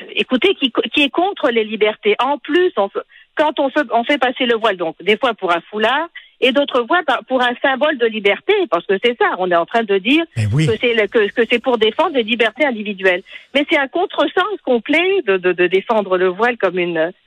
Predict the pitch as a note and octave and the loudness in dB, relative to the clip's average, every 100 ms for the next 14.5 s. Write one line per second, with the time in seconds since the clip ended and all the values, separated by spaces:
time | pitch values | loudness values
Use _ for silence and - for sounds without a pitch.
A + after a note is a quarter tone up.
0 | _ _ _ F#3 G#3+ A3 A3 G#3+ A3+ F#3+ | _ _ _ -2 0 2 2 2 2 2
1 | F#3+ - A#3 G3 D#3 - E3 - - F#3+ | 0 -2 0 0 -2 -6 -6 -2 -2 0
2 | F#3+ F#3+ - - _ - A3+ - A#3 C#4+ | 0 -2 -4 -20 _ -2 0 -2 -2 -2
3 | D4 D4+ C4 - A3 - G#3+ G#3+ A3 - | 0 -2 -2 -8 -8 -8 -2 0 0 -4
4 | _ _ - A#3+ A#3 C4+ D#4 C#4 - G#3+ | _ _ -2 0 0 0 0 -2 -2 0
5 | A3+ B3 C4+ B3 A#3 A3 C4 B3+ G3 F#3+ | 2 2 0 -2 -2 -4 -2 -2 0 2
6 | F#3 F#3+ G#3 G3+ G#3 F#3 - _ _ _ | 2 2 2 0 0 -4 -8 _ _ _
7 | _ _ E3 E3 F3 G#3 G3+ G#3 G3+ F3+ | _ _ 0 2 2 2 2 2 2 2
8 | F3+ F3 G3 B3 F4+ G4 - - - G3+ | -2 0 0 0 -2 -6 -14 -20 -6 -4
9 | A3+ - C#4 C4 G3+ G#3 G3 G3 F#3 G#3 | -2 0 0 2 0 0 0 -2 -4 0
10 | F#3+ F#3 E3+ E3 F3 E3 C3+ F#3+ F3+ E3 | 0 2 2 2 0 0 0 0 -2 -2
11 | E3 D#3 A3+ D#4 D#4+ - - G3 G3+ B3+ | 0 0 2 -2 -6 -16 -6 -4 0 -2
12 | B3+ A3 A3 A3 G#3 B3 A#3+ B3 G3 F#3+ | 0 -2 0 -2 0 0 2 0 -2 0
13 | G3 F3+ G3+ G#3 F3+ F3+ G#3+ G3 F#3 E3 | 0 0 0 0 0 0 0 0 -2 -6
14 | D#3+ D3+ E3 A3+ E4+ | -8 -4 0 0 -2